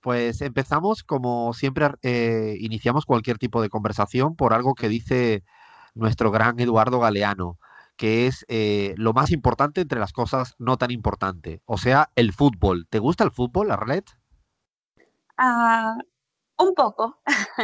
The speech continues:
Speaker 1: <laughs> Un, un poquito. ¿Y de qué equipo, eh, te declaras hincha en el Perú?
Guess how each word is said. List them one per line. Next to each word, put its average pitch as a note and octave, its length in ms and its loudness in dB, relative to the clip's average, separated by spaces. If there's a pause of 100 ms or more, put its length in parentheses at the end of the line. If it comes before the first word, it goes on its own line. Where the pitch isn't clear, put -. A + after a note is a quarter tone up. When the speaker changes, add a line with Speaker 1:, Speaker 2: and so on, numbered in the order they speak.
(220)
Speaker 1:
<laughs> C3+ 240 0
Un, C#3+ 140 -4 (680)
un C#3+ 220 -6
poquito. D#3 360 0
¿Y F3+ 40 8
de C#3 120 2
qué E3+ 100 0
equipo, A#2 640 -2
eh, G#2+ 220 -2
te B2 100 -2
declaras A2+ 440 0
hincha A2+ 220 -4
en G#2+ 60 0
el A2 100 -4
Perú? G2+ 280 -2